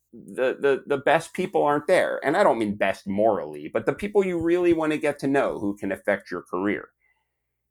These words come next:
By building up that sense of, like, "I need to find out what's going on there." And you have to work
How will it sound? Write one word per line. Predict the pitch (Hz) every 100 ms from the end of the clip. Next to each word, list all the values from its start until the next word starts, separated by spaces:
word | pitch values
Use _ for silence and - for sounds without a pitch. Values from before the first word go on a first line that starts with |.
| _
By | 139 143
building | 131 170 202 196 175 -
up | 151 143 - _ _ _ _
that | 131 131 123 -
sense | - - 143 143 147
of, | 123
like, | 104 98 -
"I | 98 104
need | 107 107 127 135 -
to |
find | 123 - 117 113
out | 110 113 -
what's | 202 -
going | - 107 101 101
on | 101 101 90
there." | 78 58 53 - _ _ _ 107
And | 117
you | 120
have | 113 -
to |
work | 110 117 127